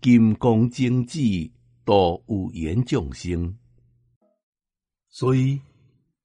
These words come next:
咱来认真的甲伊做出来。还原观点面讲的，为义有责啊！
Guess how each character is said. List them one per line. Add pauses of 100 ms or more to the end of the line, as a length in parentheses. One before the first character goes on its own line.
(120)
咱
来
认
真
的 (240)
甲
伊
做
出 (100)
来。 (2500)
还
原
观
点
面
讲
的， (260)
为
义 (100)
有
责
啊！